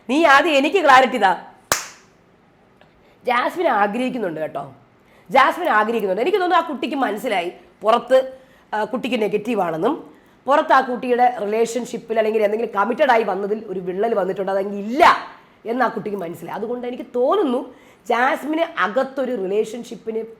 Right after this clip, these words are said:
ആഗ്രഹിക്കുന്നുണ്ട്. അതായത് ഗബ്രി, ആ, ഒരു സീരിയസ് റിലേഷൻഷിപ്പിലേക്ക് വരണം എന്ന് ആഗ്രഹിക്കുന്നതായിട്ട് എനിക്ക് ഫീൽ ചെയ്തു. അല്ലെങ്കിൽ ജാസ്മിൻ അങ്ങനെ പറയത്തില്ല. എനിക്ക് ആദ്യം ഒരു ക്ലാരിറ്റി താ, എനിക്ക് ആദ്യം, അതായത് ഇതൊരു, ഒരു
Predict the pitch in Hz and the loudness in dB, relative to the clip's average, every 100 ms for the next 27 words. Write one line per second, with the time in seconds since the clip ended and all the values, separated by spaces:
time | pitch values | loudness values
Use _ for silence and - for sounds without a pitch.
0 | 170 214 214 226 170 165 147 - - - | -2 -2 -2 -6 -8 -12 -14 -18 -20 -20
1 | _ _ _ - 190 233 302 - 180 220 | _ _ _ -12 -4 -4 -4 -6 -2 -2
2 | 185 311 - - - _ - 196 196 208 | 0 -2 -2 -8 -20 _ -6 0 2 2
3 | 247 - - 269 277 269 226 240 254 247 | 2 -4 -4 -2 -2 -2 -4 -2 -2 -6
4 | 254 247 247 247 196 240 285 320 247 196 | -8 -6 -6 -6 -6 -4 -2 0 0 0
5 | 202 202 208 240 254 311 370 220 190 160 | 0 -2 -4 -4 -4 0 -2 -2 -6 -6
6 | 139 - _ _ - - 311 339 254 254 | -10 -16 _ _ -6 0 0 4 4 4
7 | 269 262 254 220 196 196 160 151 - - | 2 -2 -2 0 0 0 -6 -12 -16 -4
8 | 254 392 403 320 277 269 247 214 196 180 | 2 2 6 6 6 2 2 2 2 0
9 | - 139 - - - 269 359 339 254 262 | -6 -8 -8 -16 -4 0 4 6 6 4
10 | 311 277 294 302 349 - - - 190 214 | 2 -2 -2 -2 -2 -6 -18 -8 -2 0
11 | 254 | 0